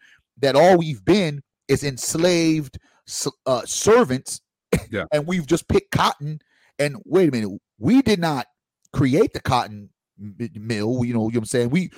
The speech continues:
Speaker 1: we just pick cotton. Like, wait a minute. Nah, that don't mean, nah, we create. There's no creation, right? There's no idea and there's no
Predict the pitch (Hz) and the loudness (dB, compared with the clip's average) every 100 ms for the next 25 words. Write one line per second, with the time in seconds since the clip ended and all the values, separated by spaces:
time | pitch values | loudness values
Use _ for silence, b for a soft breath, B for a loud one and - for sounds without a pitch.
0 | b 175 175 - 220 - 131 95 85 _ | b 0 0 4 2 4 2 0 -4 _
1 | - - 427 427 226 - _ - 359 - | -8 -4 0 0 -2 -16 _ -6 -4 -2
2 | 392 320 180 175 - 349 - 349 - - | -2 -2 -2 -2 0 2 4 2 0 2
3 | 123 _ B B B 117 190 185 160 208 | 2 _ B B B 6 8 8 6 8
4 | 196 - 190 165 202 - - 87 _ _ | 8 6 0 4 4 2 -4 -8 _ _
5 | _ - 113 123 - B 135 135 170 180 | _ -2 2 2 -2 B 2 4 6 8
6 | 165 135 170 185 143 139 147 | 6 4 2 2 4 2 2